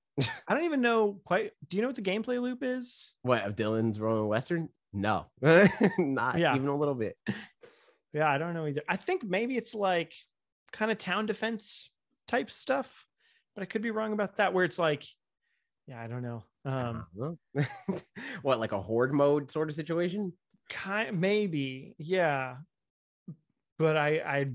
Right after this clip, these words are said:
Speaker 2: really don't. That's, I just remember that very vague vibe from the, that was a sentence, um,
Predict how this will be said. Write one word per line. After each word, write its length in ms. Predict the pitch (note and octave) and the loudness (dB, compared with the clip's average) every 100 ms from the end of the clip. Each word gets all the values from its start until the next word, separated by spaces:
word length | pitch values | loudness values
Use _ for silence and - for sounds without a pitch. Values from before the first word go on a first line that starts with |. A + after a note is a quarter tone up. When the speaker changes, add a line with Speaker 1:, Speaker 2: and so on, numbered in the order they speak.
| B2+ | 0
Speaker 2:
really 280 | D3 D3 C3+ | 2 4 2
don't. 220 | C#3 D3+ | 0 2
That's, 380 | D3+ C#3+ - - - - | 0 0 -12 -14 -20 -2
I 120 | D3 | 0
just 260 | D#3 E3+ D#3 | 2 0 -2
remember 460 | D3+ E3 E3+ E3+ E3 | -2 0 -2 -2 -2
that 220 | C#3+ C#3 | -2 -6
very 440 | A#2+ D3+ E3 E3 | -8 -4 -4 -4
vague 400 | D#3+ D3+ D3 C#3 | -2 -2 -2 -4
vibe 460 | A#2 B2+ B2+ B2+ B2+ - _ _ _ | -6 -6 -4 -6 -8 -14 _ _ _
from 420 | - D3+ C#3 C3 | -6 -2 -2 -2
the, 180 | B2 C3 C3 | -4 -6 -4
that 80 | C#3+ | -6
was 120 | B2 | -6
a 80 | A2+ _ _ | -10 _ _
sentence, 360 | - D#3 C#3 - - - - | -18 -16 -16 -18 -20 -10 -2
um, 460 | D3 C3+ B2+ B2 | 0 0 -2 -8